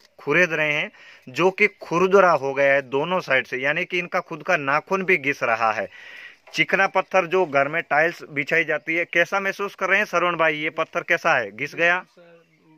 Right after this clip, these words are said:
Speaker 2: पत्थर से जूस निकल रहा है, पत्थर की जो परतें हट रही है, मतलब वेस्ट डिकम्पोजर का कमाल है सर।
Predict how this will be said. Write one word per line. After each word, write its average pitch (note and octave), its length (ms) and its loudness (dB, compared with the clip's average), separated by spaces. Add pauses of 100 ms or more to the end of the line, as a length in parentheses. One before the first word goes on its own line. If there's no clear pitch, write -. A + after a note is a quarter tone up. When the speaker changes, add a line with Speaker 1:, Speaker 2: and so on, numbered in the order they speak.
Speaker 2:
पत्थर F3 260 -20
से F3+ 340 -20
जूस E3 340 -20
निकल E3 380 -20
रहा E3+ 120 -20
है, E3 80 -20
पत्थर D#3+ 280 -20
की E3 320 -20
जो E3 220 -20 (100)
परतें E3 220 -20
हट C#3 220 -20
रही E3+ 180 -20
है, D#3 260 -20 (420)
मतलब C#3+ 280 -20
वेस्ट D#3 180 -20
डिकम्पोजर D3 460 -20
का C3 120 -16
कमाल - 160 -20
है - 60 -20
सर। - 280 -20